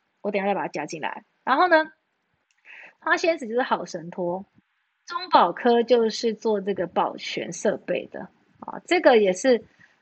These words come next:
这，这两只也是很多人存的，但我都没有，<laughs> 而且我，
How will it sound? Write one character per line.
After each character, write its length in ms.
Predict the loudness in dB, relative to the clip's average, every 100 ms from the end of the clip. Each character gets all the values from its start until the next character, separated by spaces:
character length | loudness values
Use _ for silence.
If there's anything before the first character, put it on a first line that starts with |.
| -12
这， 160 | 0 0
这 140 | 4
两 320 | 4 4 4 -4
只 160 | -2
也 140 | 0 0
是 180 | -2
很 160 | -4 -4
多 220 | -4 -4
人 100 | -4
存 260 | -10 -14 -16 -16
的， 160 | -8 2
但 180 | 2
我 100 | 4
都 160 | 2 0
没 120 | 0
有， 580 | -4 -4 -6 -8 _ -16
<laughs> 240 | -10 -8 2
而 100 | 4
且 140 | 6
我， 160 | 4 0